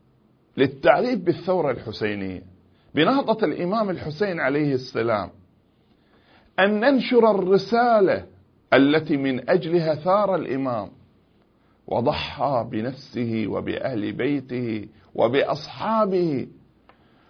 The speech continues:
وقدم الغالي والنفيس من أجل الدين. أن نوصل هذه الثورة لمختلف شعوب الأرض،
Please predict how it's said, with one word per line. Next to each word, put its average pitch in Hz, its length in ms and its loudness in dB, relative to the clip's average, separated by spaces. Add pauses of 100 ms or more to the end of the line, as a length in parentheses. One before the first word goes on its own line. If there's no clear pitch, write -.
(120)
وقدم 180 720 4
الغالي 208 600 4
والنفيس 202 1080 0 (360)
من 120 160 -4
أجل 117 240 -2
الدين. 101 500 -4 (2000)
أن 180 240 4
نوصل 254 540 4
هذه 214 560 2
الثورة 214 800 2 (580)
لمختلف 156 640 4
شعوب 175 440 0
الأرض، 147 560 2